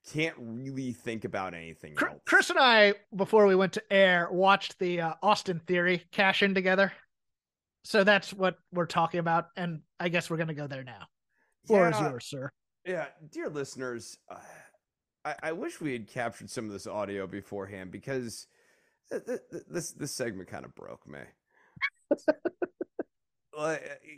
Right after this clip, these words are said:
Speaker 1: I, I don't really know how to capture where my emotions were at. Let, let me recap the segment for those of you who didn't see it.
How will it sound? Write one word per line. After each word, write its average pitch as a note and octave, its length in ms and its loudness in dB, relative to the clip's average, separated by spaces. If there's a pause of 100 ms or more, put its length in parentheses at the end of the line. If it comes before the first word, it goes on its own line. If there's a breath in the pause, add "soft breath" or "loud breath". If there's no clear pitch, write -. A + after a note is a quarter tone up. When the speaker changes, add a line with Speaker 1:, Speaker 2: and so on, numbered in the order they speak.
(200)
Speaker 1:
I, - 360 -8
I F3+ 40 -2
don't A3 220 -6
really D#3 220 -2
know C3+ 120 0
how A#2 160 -2
to F#2+ 220 -6 (140)
capture G#2 720 -6
where A2 260 -4
my F#2+ 240 -6
emotions E2+ 540 -12
were C#2 160 -14
at. F2 180 -8
Let, B3 260 -4
let C#3+ 340 -4
me B2 280 -4 (720)
recap A#2 640 -2
the G#2+ 80 -8
segment G2+ 460 -4
for F2+ 100 -14
those F2 260 -6
of - 60 -12
you D#2 60 -12
who F2 100 -10
didn't D2+ 260 -14
see - 140 -18
it. A1+ 220 -16